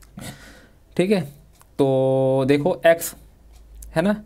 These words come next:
ये देखो क्या है, एक्स, वाई, जेड, एक्स, वाई, जेड, ठीक है। तो ये सेकंड नंबर पे है, यानी कि एक्स की वैल्यू कितनी हो जाएगी,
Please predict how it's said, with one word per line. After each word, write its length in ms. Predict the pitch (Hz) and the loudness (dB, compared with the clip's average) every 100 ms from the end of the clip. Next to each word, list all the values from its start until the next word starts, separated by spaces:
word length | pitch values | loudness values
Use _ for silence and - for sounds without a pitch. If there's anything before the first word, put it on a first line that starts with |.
| - | -2
ये 120 | 147 | 0
देखो 240 | 165 165 170 | 2 0 0
क्या 180 | - 170 | 2 2
है, 140 | 185 160 | 2 0
एक्स, 320 | 196 - - - - - | 0 -6 -18 -20 -20 -6
वाई, 300 | 139 147 180 - 123 | 0 0 0 -6 -2
जेड, 300 | 143 196 202 - - - - | 0 0 -4 -12 -20 -20 -2
एक्स, 320 | 160 202 - - - | -2 -2 -8 -16 -8
वाई, 300 | 139 147 196 - - 117 | -2 0 0 -4 -10 -4
जेड, 260 | 107 101 - - - - | -2 -4 -10 -20 -10 -2
ठीक 160 | 202 | 0
है। 160 | 175 143 - - - | 0 -4 -14 -12 -2
तो 80 | 185 | 0
ये 140 | 190 | 0
सेकंड 280 | 185 170 175 | 0 -2 0
नंबर 220 | 175 170 | 0 0
पे 100 | 180 | 0
है, 80 | 196 | -2
यानी 160 | 175 165 | -2 -2
कि 120 | 196 165 | 0 0
एक्स 160 | 165 | -2
की 100 | - | 0
वैल्यू 200 | 175 180 | 2 0
कितनी 200 | 175 185 | 0 0
हो 60 | 180 | 0
जाएगी, 320 | 180 170 143 | 2 0 -2